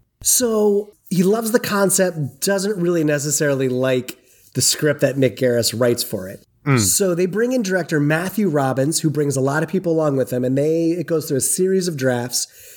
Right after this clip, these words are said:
Speaker 1: and, um, who really crushes it at the end, uh, is this author and writer Brad Bird, who had just left Disney
Speaker 2: Oh.
Speaker 1: over some creative differences, wasn't feeling it. And I feel like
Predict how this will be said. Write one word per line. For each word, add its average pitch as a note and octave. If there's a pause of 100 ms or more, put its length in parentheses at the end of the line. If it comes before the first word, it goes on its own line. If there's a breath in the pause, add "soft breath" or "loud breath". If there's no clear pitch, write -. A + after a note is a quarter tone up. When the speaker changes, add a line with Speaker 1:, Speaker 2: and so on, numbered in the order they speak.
(300 loud breath)
Speaker 1:
and, C#3+
um, B2+
who F3
really A#3+
crushes F3+
it A#3+
at D3+
the C3
end, G#3 (500 loud breath)
uh, D#3+
is E3+
this G3 (120)
author B3
and D#3
writer D#3
Brad B2
Bird, A2
who D3+
had D3
just D#3
left C#3+
Disney G#2 (180)
Speaker 2:
Oh. G#2+
Speaker 1:
over D3
some C3+
creative D3
differences, B2+
wasn't C3
feeling A#2
it. B2
And E3+
I F#3
feel D4
like C4+